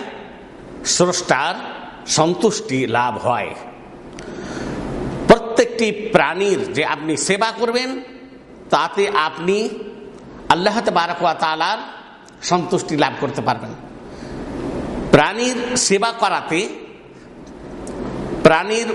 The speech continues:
উপকার করাতে আপনি আল্লাহ তাবারক ওয়া তাআলার কাছে মহাপুণ্য লাভ করতে পারবেন, আল্লাহ তাবারক ওয়া তাআলার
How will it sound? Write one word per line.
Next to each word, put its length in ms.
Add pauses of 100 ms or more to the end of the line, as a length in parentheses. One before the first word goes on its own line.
উপকার 520
করাতে 560 (920)
আপনি 420
আল্লাহ 380
তাবারক 360
ওয়া 120
তাআলার 460
কাছে 440 (520)
মহাপুণ্য 580
লাভ 280
করতে 220
পারবেন, 260 (380)
আল্লাহ 320
তাবারক 400
ওয়া 120
তাআলার 380